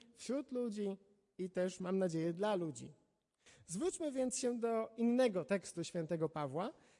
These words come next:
tym razem do listu do Filipian. I w liście do Filipian, w drugim rozdziale tego listu, w trzecim wersecie, mamy taką krótką, aczkolwiek bardzo pomocną i błyskotliwą uwagę apostoła Pawła.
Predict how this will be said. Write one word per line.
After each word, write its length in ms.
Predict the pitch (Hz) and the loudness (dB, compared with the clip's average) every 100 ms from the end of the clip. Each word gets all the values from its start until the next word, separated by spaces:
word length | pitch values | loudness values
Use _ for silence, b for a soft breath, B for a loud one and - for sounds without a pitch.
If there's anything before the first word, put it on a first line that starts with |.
| _ | _
tym 200 | 302 254 | 0 2
razem 360 | 233 233 254 233 | 2 2 2 4
do 260 | 190 214 | 4 4
listu 380 | 196 202 - 226 | 0 -4 -4 -4
do 300 | 165 165 175 - _ | 0 -2 -2 -10 _
Filipian. 600 | 202 254 208 139 147 139 - b b b b - | -2 0 0 -4 -10 -14 -20 b b b b -8
I 240 | 202 202 - | -6 -6 -8
w 60 | 175 | -8
liście 300 | 247 - 359 | -6 -4 -2
do 120 | 277 | -2
Filipian, 600 | - 226 170 - 160 247 302 - | -2 -2 -2 -2 -4 -4 -6 -16
w 160 | 160 147 | -14 -6
drugim 460 | 160 294 339 233 | -2 -2 -2 -2
rozdziale 640 | 180 170 143 165 143 143 196 | 0 0 0 0 0 -2 -4
tego 260 | 165 156 | -4 -2
listu, 560 | 151 143 - - 202 330 - | -2 -2 -6 -4 -4 -4 -10
w 100 | - | -18
trzecim 420 | - 254 262 226 | -2 -2 0 0
wersecie, 680 | 180 180 - 147 139 208 302 b b b b _ | 2 2 2 -4 -2 -4 -4 b b b b _
mamy 220 | 262 294 | -2 0
taką 400 | 277 240 247 233 214 - - | 0 2 2 2 -4 -16 -6
krótką, 560 | 311 359 - 320 311 | -2 -2 -2 -2 -2
aczkolwiek 560 | 226 - - 233 233 208 | -4 -8 -2 2 4 2
bardzo 340 | 196 240 220 | 2 0 0
pomocną 560 | 202 190 208 240 - 214 | 0 0 2 0 -2 -2
i 120 | 208 | 0
błyskotliwą 800 | 175 208 - 190 208 196 196 190 - _ | 0 0 0 -4 -2 -2 -2 -2 -6 _
uwagę 440 | 170 190 175 147 143 | -4 0 0 -2 -6
apostoła 480 | 143 151 160 147 | -8 -8 -4 -2
Pawła. 400 | 135 143 135 190 | -2 -4 -4 -4